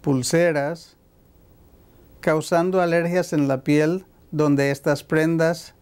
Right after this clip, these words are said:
tocan la piel. Su dermatólogo investiga la causa de estas alergias utilizando veintinueve parches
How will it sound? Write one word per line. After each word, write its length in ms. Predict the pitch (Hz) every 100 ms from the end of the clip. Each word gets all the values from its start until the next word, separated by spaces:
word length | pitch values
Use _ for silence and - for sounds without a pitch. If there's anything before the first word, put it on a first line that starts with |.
| _
tocan 460 | - 147 147 156 147
la 160 | 127 -
piel. 380 | 180 147 101 - _ _ _ - - -
Su 260 | - 175 165
dermatólogo 840 | 160 160 151 143 196 214 208 196
investiga 760 | 180 160 156 - - 180 165
la 200 | 139 135
causa 380 | - 160 165 175
de 140 | 156 151
estas 320 | 143 156 151
alergias 640 | 143 139 127 139 185 - - - - - -
utilizando 840 | 160 165 156 156 - 175 185 196
veintinueve 760 | 185 160 151 165 151 160 175 190
parches 840 | 190 - 170 160 147 131 139 -